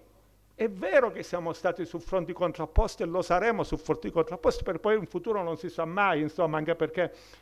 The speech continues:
io credo che una re-, riorganizzazione anche del centro, tu hai parlato prima della D C, abbiamo parlato di Cesarino che è stato artefice anche della Democrazia Cristiana a Longobucco, è stato vice sindaco,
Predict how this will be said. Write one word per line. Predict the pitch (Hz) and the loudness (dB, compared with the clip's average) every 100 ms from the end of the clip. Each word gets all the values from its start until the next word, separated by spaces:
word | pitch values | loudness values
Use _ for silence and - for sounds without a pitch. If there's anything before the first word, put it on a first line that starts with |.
| _ | _
io | 202 220 | 0 0
credo | 220 208 185 | 0 -2 -2
che | 185 | -2
una | 185 | -4
re-, | 180 185 - | -4 -4 -6
riorganizzazione | 165 202 214 202 202 208 156 156 233 - 226 233 202 147 123 117 - _ - _ _ _ _ _ | -2 0 0 0 -2 -4 -4 -4 -4 -2 4 6 6 2 -2 -4 -8 _ -20 _ _ _ _ _
anche | 165 185 185 185 170 | -6 -6 -4 -4 -4
del | 185 196 190 | -2 -2 -2
centro, | - 233 202 127 - 131 123 - - | 0 2 2 0 -6 -8 -8 -14 -20
tu | - | -4
hai | 208 190 | 0 2
parlato | 185 175 175 175 | 2 4 2 0
prima | 196 208 | 0 0
della | 185 170 165 | 2 2 0
D | 165 | -2
C, | 156 220 | -2 0
abbiamo | 185 170 180 | 2 0 -4
parlato | 175 175 175 | -4 -4 -8
di | |
Cesarino | 170 175 175 175 214 175 | -12 -10 -8 -8 -8 -8
che | |
è | 160 | -8
stato | - 156 - 135 - - - _ _ _ | -4 -4 -4 -8 -10 -20 -20 _ _ _
artefice | - 151 - 247 - 190 175 | -6 -2 2 2 2 -4 -4
anche | 175 170 | -2 0
della | 170 170 | 0 2
Democrazia | 170 170 170 160 | 0 0 -2 -2
Cristiana | 175 151 - 202 196 | -4 -6 0 2 2
a | |
Longobucco, | 156 143 147 147 226 - | 0 -2 -4 -2 -4 -4
è | |
stato | 147 165 170 | -2 0 0
vice | 170 165 165 | -2 -2 -2
sindaco, | 208 214 160 147 139 | -2 -2 2 2 0